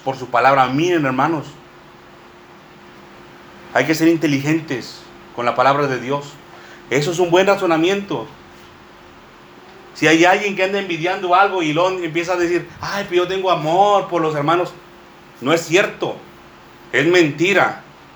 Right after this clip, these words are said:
Es un mentiroso. Y si sigue así, si no se arrepiente de su mentira, va a ir al infierno, a condenación.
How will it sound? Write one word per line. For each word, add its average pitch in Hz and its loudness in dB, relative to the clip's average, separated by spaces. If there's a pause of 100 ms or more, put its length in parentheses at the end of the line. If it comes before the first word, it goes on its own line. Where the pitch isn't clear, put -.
(380)
Es 156 2
un 196 0
mentiroso. 151 0 (2000)
Y 269 -2
si 269 0
sigue 254 2
así, 196 -4 (240)
si - -4
no 160 2
se 180 2
arrepiente 185 2
de 175 0
su 160 -6
mentira, 156 -2 (2500)
va 123 2
a 143 4
ir 151 2
al 165 4
infierno, 160 2
a 123 0
condenación. 131 -2